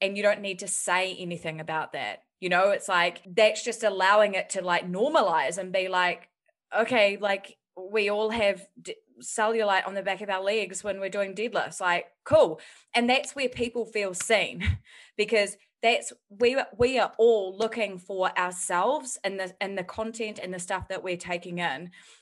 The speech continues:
And so going back to what Holly was saying, you know, about this, like, value-driven marketing, it's like, when people see that without any commentary on that, it's just like, "Okay, cool. Like,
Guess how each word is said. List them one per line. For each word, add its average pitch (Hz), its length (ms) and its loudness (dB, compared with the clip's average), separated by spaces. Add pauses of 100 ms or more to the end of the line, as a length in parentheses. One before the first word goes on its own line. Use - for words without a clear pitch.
(120)
And 202 180 -4
so 185 400 0 (100)
going 226 280 4
back 214 160 2
to - 100 -16
what 190 160 -4
Holly 190 220 -4
was 180 180 -4
saying, 220 300 0
you 185 60 -10
know, 185 100 -4
about 180 240 0
this, 180 180 -8
like, 170 240 -4
value-driven 185 580 -4
marketing, 175 680 -2 (280)
it's 226 140 -4
like, 208 240 0
when 208 160 0
people 262 420 -6
see 190 560 -4 (120)
that 180 400 0 (320)
without 226 520 2
any 208 220 -6
commentary 196 800 -4
on 196 260 0
that, 156 400 -4
it's - 160 -6
just 208 220 -6
like, 185 200 -2
"Okay, 240 380 -2
cool. 220 320 -6
Like, 170 380 -2